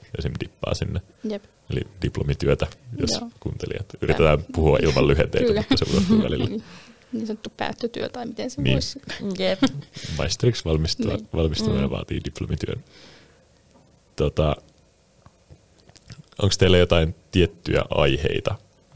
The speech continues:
Speaker 1: mitkä te näkisitte niiksi tärkeimmiksi sun tuleva-, tulevilla urilla? Aiheet tai arvot?
Speaker 2: Arvot
Speaker 1: Sä puhuit
Speaker 2: mä
Speaker 1: kestävästä kehityksestä jo vähän.
Speaker 2: Joo.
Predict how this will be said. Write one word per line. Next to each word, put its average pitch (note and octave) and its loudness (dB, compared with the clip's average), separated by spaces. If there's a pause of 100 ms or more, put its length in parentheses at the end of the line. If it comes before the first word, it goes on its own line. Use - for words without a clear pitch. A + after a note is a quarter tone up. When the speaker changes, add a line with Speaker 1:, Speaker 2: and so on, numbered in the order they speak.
Speaker 1:
mitkä - -6 (260)
te D2+ -2 (160)
näkisitte - -2 (680)
niiksi - -6
tärkeimmiksi - 0
sun - -8 (140)
tuleva-, - 0 (100)
tulevilla E2 4
urilla? D2+ -2 (3750)
Aiheet D2 2
tai - 0 (100)
arvot? - -2 (1000)
Speaker 2:
Arvot C#4 -2
Speaker 1:
Sä - 2
puhuit D#2 4
Speaker 2:
mä - -14
Speaker 1:
kestävästä - 0
kehityksestä - -4
jo A#3+ 2
vähän. A#3+ 2
Speaker 2:
Joo. A3+ -6